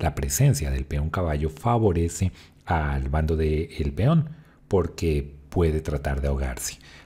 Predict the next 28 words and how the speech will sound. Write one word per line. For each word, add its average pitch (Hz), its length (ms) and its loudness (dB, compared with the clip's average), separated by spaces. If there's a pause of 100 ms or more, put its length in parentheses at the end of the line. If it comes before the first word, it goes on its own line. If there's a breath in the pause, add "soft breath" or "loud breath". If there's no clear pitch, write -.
(140 loud breath)
Pero 156 580 0
vamos 117 280 -2
a 110 60 0
ver 95 140 0
ahora 82 380 0
un 87 120 -2
caso 82 220 -4
interesante 78 720 -4
que 76 100 -6
favorece 82 1000 -4
a 117 340 -2
la 80 320 0 (160)
torre. - 360 -6 (500 loud breath)
En 87 80 -2
este - 180 -2
caso, 117 320 2 (400 loud breath)
si 104 360 2
el 87 180 2
rey 107 240 2
débil 92 400 2 (260)
se 76 380 -4
ve 82 640 0
obligado 78 440 0
a 73 60 -2
colocarse 80 480 -4
delante 82 320 2
del 80 160 2
peón 85 320 4